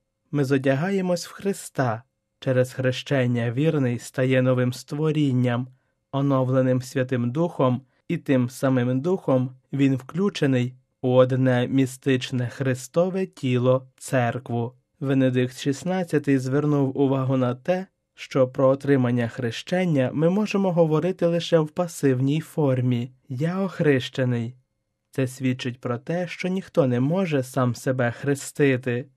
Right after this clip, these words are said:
сам по собі стати християнином. "Від церкви ми отримуємо віру, хрещення", підкреслив папа, тож ніколи не зможемо стати християнами,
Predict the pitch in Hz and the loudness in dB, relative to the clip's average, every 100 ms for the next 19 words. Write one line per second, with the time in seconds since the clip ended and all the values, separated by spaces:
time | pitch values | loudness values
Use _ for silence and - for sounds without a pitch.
0 | _ - - 131 120 120 123 - 120 127 | _ -16 -4 -2 -2 -2 -4 -2 -4 -4
1 | 175 190 - - 123 123 120 131 127 - | -4 -4 -8 -6 -4 -4 -4 -4 -6 -2
2 | 139 139 135 131 127 123 120 123 _ _ | 0 2 2 2 2 2 0 -4 _ _
3 | _ 143 170 - - 160 131 127 - 127 | _ -6 -6 -8 -8 -4 -4 -4 -2 0
4 | 127 120 123 147 170 151 127 127 143 143 | 0 -2 -4 -4 0 0 2 2 0 2
5 | 156 135 127 117 _ - - 165 165 - | 2 2 0 -8 _ -14 -6 -4 -4 -2
6 | 151 123 120 117 123 _ - 135 - 131 | 0 0 0 -2 -6 _ -10 -10 -4 -4
7 | 120 - 135 131 127 131 123 127 123 123 | -4 -2 -2 -2 -2 -2 -2 0 -2 -4
8 | _ - 165 160 - 190 180 - 143 131 | _ 0 0 0 -4 -4 -4 0 2 4
9 | 127 127 135 135 135 127 123 123 - 143 | 2 2 2 2 2 0 -2 -4 -6 -4
10 | 131 131 123 123 123 - 123 123 160 170 | -4 -4 -6 -6 -6 -6 -4 -2 0 2
11 | 139 127 117 | 2 2 -2